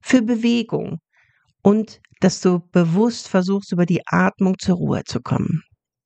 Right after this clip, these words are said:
Dann gibt es einen Satz, der sich in den Beratungen häufig als sehr entlastend gezeigt hat. Ich muss das alles nicht sofort verstehen, aber was ich muss,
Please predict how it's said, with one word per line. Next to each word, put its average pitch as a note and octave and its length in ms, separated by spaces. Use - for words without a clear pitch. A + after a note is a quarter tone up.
Dann C4+ 160
gibt F4 200
es D#4 140
einen A#3 360
Satz, - 600
der G#3 140
sich G3+ 180
in A3 80
den G3+ 280
Beratungen G3+ 720
häufig A3+ 340
als G3 180
sehr G3+ 220
entlastend F3+ 800
gezeigt - 520
hat. - 260
Ich G3+ 220
muss B3+ 300
das F3 280
alles A3 340
nicht B3 240
sofort G3+ 320
verstehen, F3+ 640
aber F#3 240
was F#3 140
ich - 180
muss, G#3 460